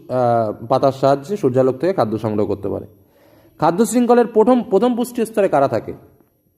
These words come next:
প্রয়োজ-, আহ, উৎপাদক যাদের বলা হয় তাদের, প্রযোজককে। তারপরের প্রশ্ন,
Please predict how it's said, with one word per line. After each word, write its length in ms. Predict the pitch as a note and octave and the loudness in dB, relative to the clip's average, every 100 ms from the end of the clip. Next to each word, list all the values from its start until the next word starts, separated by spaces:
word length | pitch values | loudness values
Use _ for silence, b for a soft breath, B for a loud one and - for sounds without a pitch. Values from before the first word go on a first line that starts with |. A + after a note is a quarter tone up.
| _ _ - | _ _ 2
প্রয়োজ-, 380 | F3+ D#3 A#2+ | 6 6 4
আহ, 580 | B2 A#2+ A2+ G#2 F#2 G2 | 2 4 4 2 -4 0
উৎপাদক 440 | F#3 F#3 F3+ D3 B2 | 0 2 2 2 0
যাদের 280 | C3 A#2 | 0 0
বলা 200 | A2+ A2+ | 0 0
হয় 160 | B2+ G#3 - - _ _ _ _ _ _ _ _ - | 0 -2 -6 -20 _ _ _ _ _ _ _ _ -4
তাদের, 260 | E3+ B2+ G2+ - - - | 0 2 0 -6 -12 -4
প্রযোজককে। 480 | B2+ G2 F#2 - - _ _ _ _ _ _ _ _ - | -2 -2 -6 -12 -20 _ _ _ _ _ _ _ _ -2
তারপরের 400 | D#3 F#3 A3+ A#3 | 0 2 4 2
প্রশ্ন, 380 | D#3 C3 C#3+ | 2 -2 -2